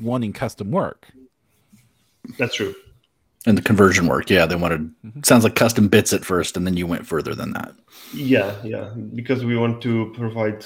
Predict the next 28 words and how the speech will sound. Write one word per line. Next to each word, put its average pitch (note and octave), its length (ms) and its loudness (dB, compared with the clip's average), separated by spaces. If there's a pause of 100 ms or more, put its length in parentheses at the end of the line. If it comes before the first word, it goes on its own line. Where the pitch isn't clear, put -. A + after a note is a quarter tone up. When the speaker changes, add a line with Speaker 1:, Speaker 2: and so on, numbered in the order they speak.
(140)
Speaker 2:
uh, G#2+ 120 -6
higher A2 300 -2
quality A#2 540 -2
than G#2 240 -6
just G#2+ 360 -6
sculpting A2+ 480 -4
things A2+ 300 -8
from G#2 220 -6
hand. C3+ 480 -4 (600)
Speaker 1:
Mm-hmm. G#2 600 0
Speaker 2:
Uh, - 40 -14 (220)
and A2+ 360 -2
then, A#2 280 -2
and A#2+ 160 -6
finally, D#3 360 -2
we, C#3+ 80 0
we, B2+ 200 -2
like, B2 420 -6
we A2+ 140 -6
were A2+ 180 -6
able, A2 400 -2
thanks A#2+ 260 -8
to B2 80 -4
w-, A#2 300 -4
cooperation A#2+ 520 -6
with A#2 100 -2
WizKids, C3 600 -4 (160)
incentivize A#2+ 920 -4